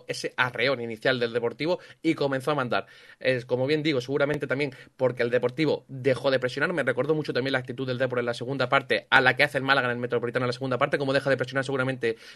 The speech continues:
por falta de batería. Y el Málaga se plantó en campo rival. ¿Cómo lo hizo?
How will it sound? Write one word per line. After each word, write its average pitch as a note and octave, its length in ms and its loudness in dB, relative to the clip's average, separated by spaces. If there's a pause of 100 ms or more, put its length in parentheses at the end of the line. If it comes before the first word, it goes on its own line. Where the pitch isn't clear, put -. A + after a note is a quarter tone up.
por C3+ 140 2
falta C3+ 340 4
de B2+ 140 6
batería. B2 560 4 (220)
Y B2+ 60 -2
el C#3 60 2
Málaga E3 220 4
se C#3+ 180 -2
plantó C3 300 2
en D3+ 80 4
campo C#3 240 -2
rival. D3+ 260 2
¿Cómo D3 180 2
lo D#3 60 2
hizo? D3 320 0